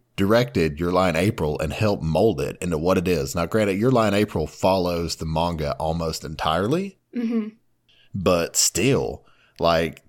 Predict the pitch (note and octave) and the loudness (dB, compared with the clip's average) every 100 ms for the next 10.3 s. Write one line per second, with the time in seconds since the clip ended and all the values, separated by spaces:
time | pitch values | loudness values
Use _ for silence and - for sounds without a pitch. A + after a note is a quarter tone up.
0 | - G#2 C3+ C3+ C3+ B2+ G2+ - F2 G2+ | -4 -2 0 0 2 2 2 -2 2 2
1 | A#2 F#2 E2 G2+ - - G#2+ G2+ D2 - | 2 -2 0 0 0 0 0 0 -4 -4
2 | F2 D2+ C2 - D2+ C#2 - - F2 F#2+ | -4 -6 -6 -2 -2 -2 0 2 2 2
3 | D2+ C#2 A1+ D#2 D#2 D2+ D2+ - - _ | 0 -2 0 0 0 -2 -4 -8 -12 _
4 | _ _ _ _ _ - - - - - | _ _ _ _ _ -12 -6 0 2 4
5 | - A#2+ E3 D#3 A2 C#3 G2+ C2 C3+ - | 4 2 0 0 2 2 2 -2 -6 -16
6 | _ A3+ A3+ A3 A3+ A#3 A#3 A#3+ A#3+ A#3+ | _ -2 0 2 2 4 2 0 -4 -4
7 | A#3+ A3 F#3 F#3 F#3+ F3+ F3+ F#3 F3+ F3 | -4 -2 -4 -4 -2 -4 -4 -4 -4 -4
8 | - F#3+ F#3 F3+ F3 F3 F3 F#3 F3+ F3+ | -4 -2 0 -2 -2 -4 -4 -2 -4 -2
9 | F#3 F3+ - - F3 F3+ - F3+ F#3 - | 0 0 -2 -6 -6 -8 -6 -6 -6 -6
10 | F#3 F3+ | -6 -6